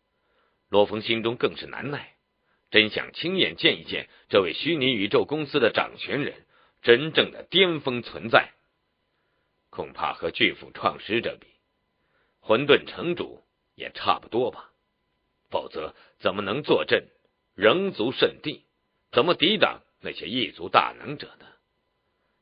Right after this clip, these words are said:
焦急难耐下，罗峰连忙透过虚拟宇宙网络，先去了九剑尊者的专属空间位面，恭敬地拜见了九剑尊者。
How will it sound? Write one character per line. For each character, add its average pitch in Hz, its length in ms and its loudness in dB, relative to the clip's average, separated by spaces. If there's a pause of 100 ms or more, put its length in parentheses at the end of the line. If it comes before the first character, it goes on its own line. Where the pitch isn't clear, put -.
(160)
焦 107 220 6
急 95 140 -6
难 95 220 -6
耐 95 140 -2
下， - 280 -16 (480)
罗 107 200 2
峰 113 300 -6
连 147 180 4
忙 170 180 -4
透 113 200 0
过 87 120 -10
虚 175 220 -4
拟 131 140 -2
宇 104 180 -6
宙 127 160 -2
网 - 220 -10
络， - 280 -4 (440)
先 185 340 0
去 135 160 -2
了 90 120 -2
九 76 200 -8
剑 95 240 -4
尊 123 240 -4
者 - 140 -8
的 - 100 -18
专 170 320 -2
属 - 140 -14 (100)
空 117 220 -8
间 123 160 -2
位 104 160 -4
面， 117 280 -8 (920)
恭 190 280 0
敬 135 220 -2
地 - 180 -16
拜 82 220 4
见 95 180 -8
了 73 120 -10
九 71 180 -10
剑 85 200 -8
尊 95 200 -4
者。 - 160 -16